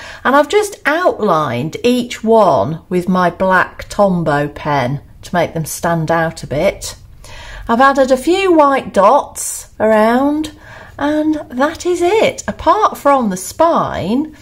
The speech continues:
which I've done in my best writing to say, "My hundred-day project twenty twenty-three, art paper joy." And then the back is just the paper,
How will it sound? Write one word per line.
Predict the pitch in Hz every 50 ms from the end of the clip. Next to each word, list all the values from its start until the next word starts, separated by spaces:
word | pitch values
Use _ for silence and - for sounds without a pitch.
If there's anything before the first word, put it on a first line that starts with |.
| - - - - - - - -
which | 233 226 220 -
I've | 233 220 214 202 - -
done | 381 427 392 294 226 185 -
in | - 208 208
my | 208 220 220
best | 214 214 - - 403 403 403 403 403 403 - - 330
writing | 330 359 359 359 339 311 339 320 311 - - - - 170 156 156 170 208 247 294 330 330 - - - - -
to | -
say, | 233 - - 247 233 226
"My | 226 226 226 226 233
hundred-day | 233 320 403 427 415 415 403 392 - - 311 320 320
project | 311 - - 262 233 185 - - 156 139 - - - -
twenty | - 320 381 415 403 403 - 370
twenty-three, | 359 - 330 294 294 311 302 302 302 302 - - 226 185 156 143 120 117 127 143 - - - - - - _ - -
art | 170 170 175 190 196 - - - -
paper | - 185 170 165 165 165 - - 170
joy." | 175 - 151 151 151 139 101 76 67 147 - - _ _ _ _ - - - - - - -
And | 196 196
then | 196 196 190 185
the | 185
back | 185 226 220 208 190 170 - - - - - -
is | - 185 180 175
just | - 233 214 214 -
the | - -
paper, | - - - 165 156 156 156 - - - 156 139 147